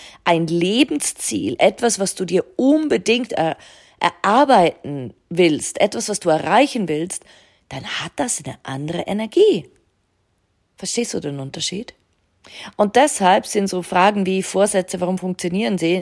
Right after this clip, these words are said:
nicht? Oder soll ich Vorsätze? Ja, nein. Ich sag immer, also, pff, egal wie du's nennst, es muss einfach viel Energie dahinter haben. Du musst es fühlen und du musst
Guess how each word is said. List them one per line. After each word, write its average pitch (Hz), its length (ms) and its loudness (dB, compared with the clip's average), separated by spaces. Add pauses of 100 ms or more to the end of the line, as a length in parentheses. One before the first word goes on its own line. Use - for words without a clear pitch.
nicht? 180 440 -2
Oder 170 200 2
soll 185 200 2
ich 202 120 -6
Vorsätze? 175 420 0
Ja, 160 180 4
nein. 190 320 0 (360)
Ich - 120 -8
sag 147 180 -4
immer, 202 300 -2 (520)
also, - 340 -10 (340)
pff, - 340 -16 (100)
egal 160 360 -2
wie 220 80 -4
du's 165 200 -4
nennst, 214 540 -4 (280)
es - 160 -6
muss 180 180 -2
einfach 147 240 -6
viel 165 320 -6
Energie 131 360 -2
dahinter 131 440 -6
haben. 123 240 -14 (540)
Du 180 80 0
musst 247 420 2
es - 160 -6
fühlen 233 840 2 (280)
und 208 180 -2
du 226 60 2
musst 247 460 4